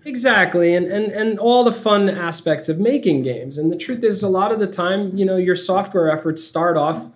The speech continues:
because of pain and because of trying to overcome where you've been in the past. So I wanna talk, shift now and talk about legacy. Paul, what do you think of when you think, when you hear the word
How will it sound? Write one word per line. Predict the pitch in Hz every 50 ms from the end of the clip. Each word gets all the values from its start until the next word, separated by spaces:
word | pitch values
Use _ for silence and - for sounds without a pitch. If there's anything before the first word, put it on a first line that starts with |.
| _ _ _ -
because | - 180 180 - 190 180 165
of | 185 175 160 160 - -
pain | - - 247 320 320 147 98 87 - - - _ -
and | 196 190 185
because | 180 185 185 - 190 185 180
of | 185 175 160 160 -
trying | - - 196 190 196 190
to | 180
overcome | 185 185 180 175 - - 202 196 190
where | 175 190 190
you've | 196 190 190 196 165 143
been | 139 190 247 262 220 160 107 123
in | 123 - 160 160
the | 156 156
past. | - 202 208 180 135 - - - - - - 151
So | - - 220
I | 262
wanna | 339 392 392 -
talk, | 285 277 262 262 - - - - _ _ _ _
shift | - - - 262 254 - - - -
now | 190 190 165 165 170 175
and | 175 175
talk | - 180 175 185 -
about | 202 170 151 151 151 151 147 147 - - -
legacy. | - 147 147 143 135 135 131 - 135 123 -
Paul, | - 254 233 226
what | 262 320
do | 339
you | 302 240
think | - - 175 165 156
of | 156 143
when | 143 147 143
you | 143 143 143
think, | 139 139 - 151 147 139 120 - - _ _ _ _ _ _ _
when | - 165 170
you | 170 160
hear | 170 - 262 254 240
the | 208 190 165
word | 151 143 131 127 123 117 123 131 - -